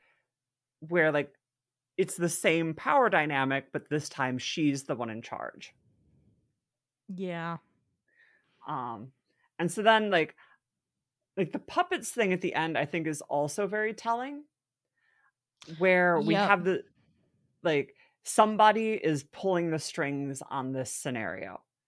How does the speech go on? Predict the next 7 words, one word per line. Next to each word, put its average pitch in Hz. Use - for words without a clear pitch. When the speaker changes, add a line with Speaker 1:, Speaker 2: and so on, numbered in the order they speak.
Speaker 1:
This 143
is 185
a 202
manufactured 156
set 139
of 120
events. -